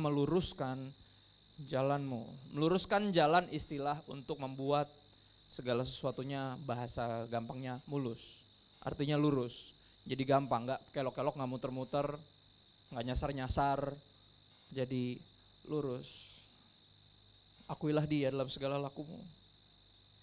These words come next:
Satu kata sekali lagi, kita tidak melibatkan Tuhan dalam rencana kita. Yang ada adalah secara alkitabiah yang kita tahu. Kalau saudara mau buka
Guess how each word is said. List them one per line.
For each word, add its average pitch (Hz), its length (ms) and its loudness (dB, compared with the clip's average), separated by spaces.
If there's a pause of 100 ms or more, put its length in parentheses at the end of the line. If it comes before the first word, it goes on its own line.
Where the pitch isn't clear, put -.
(2500)
Satu 147 240 2
kata 175 240 6
sekali 160 240 4
lagi, 175 240 2
kita 165 160 -4
tidak 160 320 -2
melibatkan 151 640 -4
Tuhan 156 320 -6 (840)
dalam 127 300 2
rencana 127 400 0
kita. 123 400 -4
Yang 123 240 2
ada 165 260 6 (140)
adalah 117 300 2 (760)
secara 117 320 0
alkitabiah 131 460 0
yang 135 100 -2
kita 123 220 -4
tahu. 131 400 2
Kalau 123 160 2
saudara 151 180 6
mau 165 140 4
buka 147 320 4